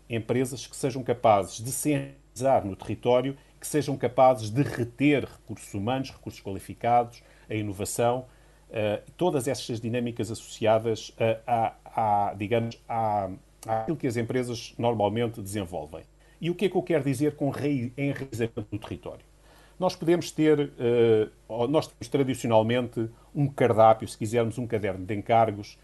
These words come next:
que as autarquias, nomeadamente as autarquias do interior, mas também as autarquias centrais, mas as do interior, que são aquelas que passam por maiores dificuldades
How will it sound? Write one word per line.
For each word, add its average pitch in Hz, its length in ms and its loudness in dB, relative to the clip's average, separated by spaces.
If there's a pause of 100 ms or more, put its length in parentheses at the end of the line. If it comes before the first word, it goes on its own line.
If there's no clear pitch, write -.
(220)
que 135 260 -2
as 123 140 -4
autarquias, 92 720 -4
nomeadamente 131 480 -2
as 104 100 -6
autarquias - 420 -8
do 104 80 -8
interior, 123 380 -8
mas - 100 -8
também 123 280 2
as 104 80 -4
autarquias 95 640 -6
centrais, 110 420 -2
mas 123 180 -4
as 107 140 -6
do 101 100 -6
interior, 110 420 -2
que 117 60 -18
são 101 120 -8
aquelas 101 340 -6
que - 160 -20
passam 107 400 -4
por 95 140 -10
maiores 104 260 -6
dificuldades 101 720 -4